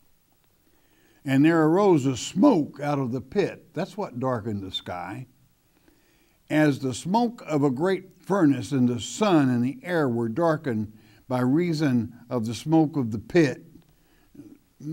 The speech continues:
This is going to cause many people to think the true Christ is returned if they're uneducated, if they're uninformed, and if they have not the seals of God in their forehead. Verse three,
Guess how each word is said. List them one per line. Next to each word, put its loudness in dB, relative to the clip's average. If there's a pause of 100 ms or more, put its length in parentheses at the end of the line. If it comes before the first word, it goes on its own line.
(240)
This -10
is -14
going -8
to -14
cause -4
many -2
people -8
to -4
think -2
the -10
true -6
Christ -6
is -8
returned -6
if -10
they're -6
uneducated, -6 (480)
if -6
they're -4
uninformed, 0
and 0
if 0
they -2
have -2
not -2
the -8
seals -6
of -6
God -4 (760)
in 0
their -4
forehead. -6 (1400)
Verse -6
three, -2